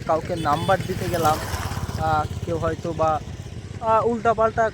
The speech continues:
কথা বলতে পারে, আহ, রাগারাগি করতে পারে। তো সেক্ষেত্রে কি বলবো,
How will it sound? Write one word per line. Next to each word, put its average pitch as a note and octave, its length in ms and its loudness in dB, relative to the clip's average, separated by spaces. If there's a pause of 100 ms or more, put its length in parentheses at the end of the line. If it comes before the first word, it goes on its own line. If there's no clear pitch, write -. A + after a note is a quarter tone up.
কথা G#3 280 2
বলতে G3 300 -2
পারে, F3+ 280 2
আহ, E3+ 760 -4 (840)
রাগারাগি F#3+ 580 8 (100)
করতে F#3+ 260 -2
পারে। F3 280 4 (560)
তো F#3+ 240 2 (380)
সেক্ষেত্রে B3+ 440 4
কি C4 120 -2
বলবো, C4 220 6